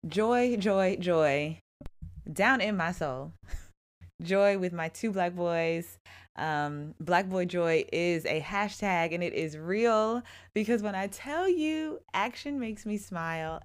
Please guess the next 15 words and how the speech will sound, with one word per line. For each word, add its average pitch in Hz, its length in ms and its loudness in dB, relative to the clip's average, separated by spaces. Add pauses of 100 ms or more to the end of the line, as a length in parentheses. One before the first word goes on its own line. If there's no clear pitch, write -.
(120)
every 220 680 0 (100)
day. 165 300 0
He 214 160 -2
does 226 320 2
something 175 680 -6 (420)
and 190 520 -2 (100)
he 196 160 -2
makes 240 320 0
me 254 60 -2
smile 208 280 -4
every 185 260 -4
day. 170 260 -2
I'm 165 180 -4
so 233 280 -4
grateful 170 800 -6